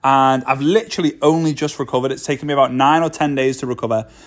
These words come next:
My throat was completely closed over and I, I could hardly speak. And when I did speak, it was so painful. And even now, it's a bit of a struggle. But it's Monday, and Monday is the day that I do my podcast. So anyway,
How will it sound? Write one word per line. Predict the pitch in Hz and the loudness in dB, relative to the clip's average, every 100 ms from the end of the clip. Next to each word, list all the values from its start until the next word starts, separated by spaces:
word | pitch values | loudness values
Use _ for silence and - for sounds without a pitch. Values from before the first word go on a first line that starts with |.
| - | -6
My | 127 127 | -4 -4
throat | - 135 135 180 185 | -6 0 2 2 0
was | 135 | -6
completely | - 127 117 151 151 151 | -6 -8 -4 -2 -2 -6
closed | - 135 127 123 | -2 0 0 0
over | 117 120 | -2 -2
and | 120 | -2
I, | 120 | -2
I | 127 | -4
could | - 139 | -6 0
hardly | 143 180 170 | 0 0 -4
speak. | 117 - 139 160 - - - | -10 -4 -4 -4 -12 -20 -4
And | 131 | 0
when | 139 147 | 2 2
I | |
did | 143 160 | 2 -2
speak, | 160 - 185 175 | -2 -4 -4 -4
it | 131 | -4
was | 123 | -4
so | - 131 127 | -2 0 -2
painful. | - 131 135 143 | -2 -2 0 -2
And | 165 | 0
even | 226 214 | -2 0
now, | 156 151 196 | 2 2 0
it's | 165 | 0
a | |
bit | 151 | -2
of | 139 | -2
a | |
struggle. | - 139 127 214 - - _ - | -4 -2 0 -2 -6 -20 _ -2
But | 131 214 - - | 2 2 2 -4
it's | 151 | -6
Monday, | 156 175 170 143 143 143 | 0 0 4 4 2 -2
and | 123 | -4
Monday | 131 147 143 139 | -2 0 2 2
is | 127 | 0
the | |
day | 123 127 | -2 0
that | 127 131 | 0 -2
I | |
do | 120 123 | -2 -2
my | 113 | -4
podcast. | 110 113 - 117 | -2 -4 -2 -6
So | - 123 | -2 -4
anyway, | 165 175 143 | 0 2 2